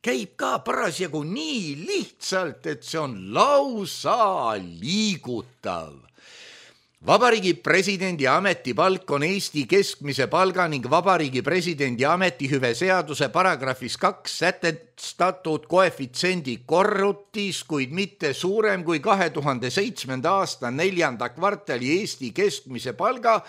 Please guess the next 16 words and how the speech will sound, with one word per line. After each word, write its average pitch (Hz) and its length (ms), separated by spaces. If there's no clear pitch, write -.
ning 151 240
nimetatud 165 640
seaduse 180 480
paragrahvis 127 720
kaks - 400
sätestatud 147 720
koefitsiendi 190 880
ning 143 160
koefitsiendi 180 1040
null 208 320
koma 156 320
üheksakümmend 139 680
kaks - 420
korrutis. 151 800
Vabariigi 262 540
presidendi 123 840